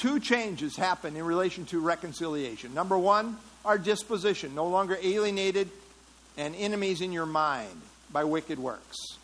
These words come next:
We have a different disposition, and our position, now seen as holy, blameless, and above reproach. Reconciliation, uh, these two aspects. Okay,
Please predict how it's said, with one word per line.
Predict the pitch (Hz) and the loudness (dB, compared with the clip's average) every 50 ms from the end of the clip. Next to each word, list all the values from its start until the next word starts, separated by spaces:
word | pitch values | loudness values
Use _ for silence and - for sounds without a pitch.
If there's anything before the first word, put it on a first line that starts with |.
| - - - - - - - - - - - - - | -20 -20 -20 -20 -20 -20 -20 -20 -20 -20 -20 -18 -10
We | 139 151 | -6 2
have | 190 240 262 | 4 4 6
a | 262 247 | 4 4
different | 220 233 214 208 220 208 | 4 2 0 0 -2 -2
disposition, | 170 180 170 - - 175 143 127 143 117 - - 104 - - - - | 0 -2 -2 -2 -6 -8 -6 -6 -6 -6 -8 -12 -16 -16 -20 -18 -10
and | 165 180 214 214 214 | -6 -6 -4 2 4
our | 220 226 233 | 4 4 4
position, | 226 - 240 220 - 269 269 - - 143 113 120 | 2 -2 -4 -4 -2 -6 -6 -6 -6 -8 -10 -4
now | 135 160 170 | -2 -2 -2
seen | 165 - 220 202 185 | -2 -2 -4 -4 -4
as | 165 135 | -4 -2
holy, | 151 196 214 208 220 214 | 0 2 4 4 4 2
blameless, | 165 185 185 180 180 180 180 180 - - - - - - - | 2 0 0 0 0 -2 -4 -4 -6 -8 -16 -20 -20 -12 -8
and | 185 180 | -4 -4
above | 170 143 156 147 127 135 | 2 4 4 4 4 2
reproach. | 131 120 - - 131 117 120 - - - - - - - - - - - - - - - - - - | -4 -6 -6 -8 -8 -8 -8 -10 -14 -18 -20 -20 -20 -20 -20 -20 -20 -20 -20 -20 -20 -20 -20 -18 -10
Reconciliation, | 147 139 160 175 170 196 180 156 - 180 170 160 160 156 147 139 127 - 123 - - - - - 127 | -4 2 2 2 2 0 -6 -4 -2 0 2 2 2 2 0 -2 -4 -8 -14 -16 -16 -20 -20 -16 -12
uh, | 120 120 | -10 -8
these | 120 135 160 160 156 147 - - | -4 -2 0 0 0 -2 -6 -10
two | - 160 151 147 143 139 127 117 - - - - - - - - | -6 -4 -4 -4 -4 -6 -8 -10 -14 -20 -20 -20 -20 -20 -18 -8
aspects. | - 156 151 139 - - - 143 110 - - - - - - - - - - - - - - - - - - - - - - - - - - - - - - - - - - - - - | -4 -2 -2 -2 -4 -6 -8 -10 -10 -10 -12 -14 -16 -16 -16 -20 -20 -20 -20 -20 -20 -20 -20 -20 -20 -20 -20 -20 -20 -20 -20 -20 -20 -20 -20 -20 -20 -20 -20 -20 -20 -20 -20 -20 -10 -2
Okay, | 180 208 208 208 - - 233 240 220 180 147 123 | 2 2 2 2 4 4 4 4 4 2 -2 -4